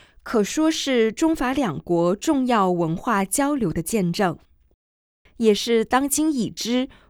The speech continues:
唯一法国国王路易十五拥有的中国瓷器。请靠近看看，让我们一起探索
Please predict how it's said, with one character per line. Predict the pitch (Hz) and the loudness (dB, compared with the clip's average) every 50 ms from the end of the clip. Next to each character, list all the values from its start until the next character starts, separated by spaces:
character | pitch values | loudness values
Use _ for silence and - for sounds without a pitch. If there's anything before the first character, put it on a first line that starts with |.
| _ | _
唯 | - 190 185 202 | 0 2 2 2
一 | 226 254 302 311 311 | 2 2 4 4 4
法 | 320 311 - - - | 4 2 -2 -6 -6
国 | - - 180 | -4 -2 -2
国 | 196 208 - 175 175 190 | -2 0 0 0 0 2
王 | 202 196 175 160 160 175 208 269 | 2 2 2 2 0 -2 -4 -4
路 | - 277 285 269 254 | -4 -2 -2 0 0
易 | 240 269 262 233 | 0 0 0 0
十 | 220 - - - 190 185 226 | 0 -2 -4 -4 -2 -2 0
五 | 277 302 254 180 - - | 2 2 2 0 -2 -2
拥 | - 208 247 254 285 285 | -2 0 0 0 2 2
有 | 269 226 - - | 2 2 2 2
的 | - 170 165 156 160 | 0 0 0 0 0
中 | - - 254 262 269 | -2 -2 -2 -2 -2
国 | 262 - 196 165 170 175 | -4 -2 0 0 0 0
瓷 | 170 - - - 156 139 | -2 -4 -4 -4 -2 -2
器。 | 151 - - 240 226 - - - _ _ _ _ _ _ _ _ - _ - | -2 -4 -2 -2 -4 -4 -6 -12 _ _ _ _ _ _ _ _ -20 _ -6
请 | - - - 247 214 202 196 190 185 | -4 -2 2 4 4 4 4 2 0
靠 | - - 302 277 | 0 0 0 0
近 | 277 - 247 226 | 2 0 0 -2
看 | 226 - - 320 277 233 | -2 0 0 0 2 0
看， | 196 - - 160 - - _ - _ - - - _ _ | 0 -2 -6 -8 -8 -10 _ -20 _ -20 -20 -20 _ _
让 | - 294 320 302 285 247 | 0 2 2 2 2 2
我 | 214 196 | 2 2
们 | 180 175 180 202 | 4 2 2 0
一 | 240 294 302 | 0 -2 -2
起 | 262 - - - - | -2 -2 -4 -6 -6
探 | - - - 294 254 | -6 -4 -4 -2 -2
索 | 226 - - 180 156 120 | -4 -2 -2 -2 -2 -2